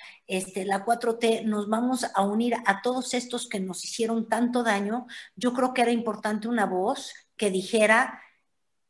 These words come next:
"El pasado no estaba mejor". Eh, siento que ha habido un discurso como que ha usado efectivamente el pri, el pan, el P R D,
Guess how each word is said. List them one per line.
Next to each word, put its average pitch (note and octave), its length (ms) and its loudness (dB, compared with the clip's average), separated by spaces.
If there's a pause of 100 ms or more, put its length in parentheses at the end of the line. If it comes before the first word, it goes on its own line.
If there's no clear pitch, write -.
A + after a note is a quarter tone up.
"El G#3 200 -2
pasado C4+ 440 2
no B3 100 4
estaba G#3 380 0
mejor". D#3+ 400 -8 (560)
Eh, E3+ 540 -4
siento A3+ 440 -2
que - 80 4
ha A#3 40 4
habido B3 180 2
un A#3+ 120 4
discurso B3+ 920 0 (320)
como F#3 960 2 (1120)
que G#3+ 140 2
ha C4+ 100 10
usado A#3+ 420 8
efectivamente A3 800 2
el G3+ 140 -2
pri, A3+ 260 2
el F#3+ 160 2
pan, G#3+ 460 4 (280)
el G#3 220 -2
P B3 120 8
R B3 220 6
D, A#3 400 4